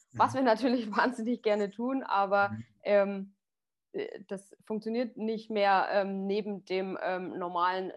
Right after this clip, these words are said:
Speaker 1: Job. Und deswegen wäre mein Traum, ähm, Sportfrauen zu meinem Hauptjob zu machen und,
Speaker 2: Mhm.
Speaker 1: ähm, mich halt voll und ganz darauf konzentrieren zu können, um die vielen tollen Chancen, die es da gibt, ähm, dann auch abdecken zu können.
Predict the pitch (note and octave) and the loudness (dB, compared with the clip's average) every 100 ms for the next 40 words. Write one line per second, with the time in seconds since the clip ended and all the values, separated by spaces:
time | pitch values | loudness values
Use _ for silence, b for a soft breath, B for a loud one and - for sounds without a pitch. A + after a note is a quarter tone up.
0 | - F#3+ G#3 - - _ _ _ G3 G3 | -10 -2 -2 -4 -20 _ _ _ -6 -6
1 | G3 F#3+ G3 G3+ F#3+ G3 G3 G3 A3 A3 | -8 -10 -6 -4 -2 -2 2 2 0 -2
2 | G3 G3+ G#3+ A3 - G3+ G#3 - G3 G3+ | 2 4 4 0 0 0 -2 -6 -4 -2
3 | - F#3+ F#3+ G3+ F#3 F3+ F#3+ G3 G3 A#3+ | -2 -4 -4 -8 -4 -2 -2 -4 -2 -2
4 | C4 - F#3 F3 - G3 G3 G#3+ A3 - | -2 0 0 0 -4 0 0 0 -4 -2
5 | F#3 F#3 F#3+ B3 b _ - F#3+ G3 G3 | -2 -2 -6 -10 b _ -6 -4 -4 -4
6 | F#3+ F3+ F#3+ G3 E3+ G#3+ B3+ G3 F#3+ - | -6 -2 -2 0 -2 -2 -2 -4 -4 -6
7 | G#3 G3+ G3 G#3+ A3 G3 G3+ G3+ G#3+ G#3+ | -8 -8 -4 -4 -4 -8 -4 -2 -2 -2
8 | D#3+ G3+ F#3+ F#3+ G#3+ G#3 G3+ F#3+ - G3 | -4 -8 -10 -8 -6 -4 -4 -4 -2 -2
9 | G#3+ A3+ G#3+ G#3 F#3+ G3 A3 A3 - - | 0 -4 -6 -4 -4 -4 -6 -6 -6 0
10 | G3 G3 G3+ G3+ b _ G3 G3+ G3 - | 0 0 -4 -10 b _ -4 -2 -2 -4
11 | - F3+ - F3+ F#3 F3 F3+ E3+ F3+ | -4 -10 -10 -12 -10 -6 -4 -4 -8